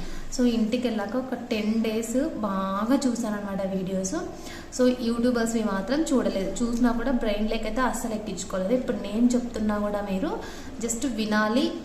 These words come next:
మనకి యూజ్ అయ్యింది అంటే తెలుసుకోవాలి, కానీ లేదు అంటే వాటిని ఫాలో మాత్రం అవ్వకండి అనే చెప్తాను.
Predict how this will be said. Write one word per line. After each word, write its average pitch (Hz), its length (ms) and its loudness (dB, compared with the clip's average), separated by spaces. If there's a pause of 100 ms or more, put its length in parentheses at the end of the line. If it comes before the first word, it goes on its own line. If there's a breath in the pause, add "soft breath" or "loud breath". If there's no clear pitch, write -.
(140)
మనకి 208 400 0
యూజ్ 220 160 0
అయ్యింది 226 600 4
అంటే 262 600 2 (160)
తెలుసుకోవాలి, 214 600 0
కానీ 233 240 0
లేదు 226 360 2
అంటే 226 240 0
వాటిని 233 400 0
ఫాలో 226 580 2
మాత్రం 196 420 -2
అవ్వకండి 208 460 -4
అనే 196 140 -2
చెప్తాను. 233 640 -2